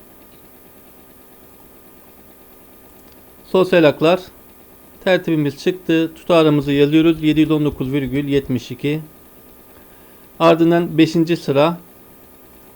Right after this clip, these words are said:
Sağlık prim ödemeleri.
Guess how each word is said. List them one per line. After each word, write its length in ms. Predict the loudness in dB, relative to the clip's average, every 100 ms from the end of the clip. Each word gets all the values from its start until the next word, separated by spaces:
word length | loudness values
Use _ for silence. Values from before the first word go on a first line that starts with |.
| -20 -20 -20 -20 -20 -20 -20 -20 -20 -20 -20 -20 -20 -20 -20 -20 -20 -20
Sağlık 520 | -4 2 4 4 2 -2
prim 240 | 0 4
ödemeleri. 560 | 4 4 4 4 2